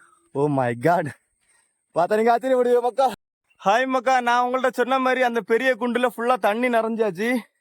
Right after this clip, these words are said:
தெரியுதா உங்களுக்கு? ஃபுல்லா ந-, தண்ணி நிறைஞ்சு கிடக்கு. ரொம்ப ஆழமா இருக்கும். நம்ம ரெண்டு சோல்ஜர்ஸ் வந்திருக்காங்க, இனி அவங்க என்னைக்கா குளிப்பாங்க, பார்ப்போம் எவ்வளோ ஆழம்னு. சரியா மக்கா? பாத்தீங்கன்னா தண்ணி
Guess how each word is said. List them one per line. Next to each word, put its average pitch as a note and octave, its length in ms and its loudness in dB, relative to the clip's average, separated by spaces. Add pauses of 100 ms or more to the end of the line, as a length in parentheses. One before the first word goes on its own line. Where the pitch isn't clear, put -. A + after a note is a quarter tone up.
(440)
தெரியுதா B3 260 2
உங்களுக்கு? A#3 260 -2
ஃபுல்லா B3 280 -4
ந-, G3+ 240 -2
தண்ணி A3 200 -4
நிறைஞ்சு G#3 260 0
கிடக்கு. G3+ 260 0 (680)
ரொம்ப A#3 140 2 (160)
ஆழமா C4+ 360 0
இருக்கும். B3 300 -2 (1080)
நம்ம G3 240 0
ரெண்டு G#3+ 200 -2
சோல்ஜர்ஸ் A#3 420 0
வந்திருக்காங்க, G#3 440 0 (300)
இனி E3 140 0
அவங்க F3+ 220 -2
என்னைக்கா F#3+ 240 0 (100)
குளிப்பாங்க, F#3 420 -2 (440)
பார்ப்போம் D3+ 260 0
எவ்வளோ C#3+ 200 0
ஆழம்னு. B2 300 -4
சரியா F#3 200 0 (960)
மக்கா? G3 180 2 (120)
பாத்தீங்கன்னா C#4 400 0 (100)
தண்ணி C#4 200 -2